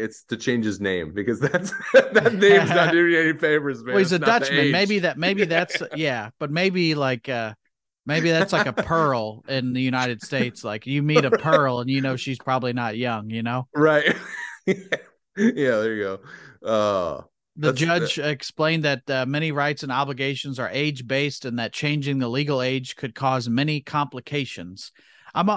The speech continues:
Speaker 2: I'm also like, if you're on Tinder, you're, you're clearly acting,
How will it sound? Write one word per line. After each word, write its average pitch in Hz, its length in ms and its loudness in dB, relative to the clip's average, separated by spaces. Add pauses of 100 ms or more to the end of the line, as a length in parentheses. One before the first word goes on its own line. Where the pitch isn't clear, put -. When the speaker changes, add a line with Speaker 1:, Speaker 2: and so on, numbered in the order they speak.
(120)
Speaker 2:
I'm 202 100 2
also 214 300 2
like, 160 340 0
if 147 160 -6
you're 196 220 4
on 143 400 0 (720)
Tinder, 165 640 0 (360)
you're, 160 280 -4
you're 147 140 -6
clearly 190 500 2
acting, 127 720 -2